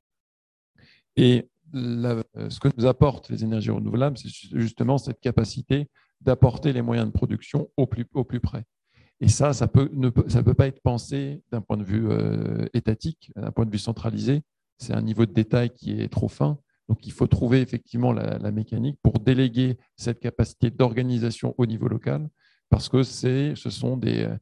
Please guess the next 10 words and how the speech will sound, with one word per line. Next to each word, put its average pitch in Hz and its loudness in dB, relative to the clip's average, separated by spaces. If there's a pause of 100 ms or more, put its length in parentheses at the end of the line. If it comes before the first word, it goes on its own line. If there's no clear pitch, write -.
(340)
euh, 117 0
des 113 2
communes, 117 2
des 123 0
communautés 117 0
de - -12
communes 113 -2
ou 113 -6
des 110 -4
départements 117 -4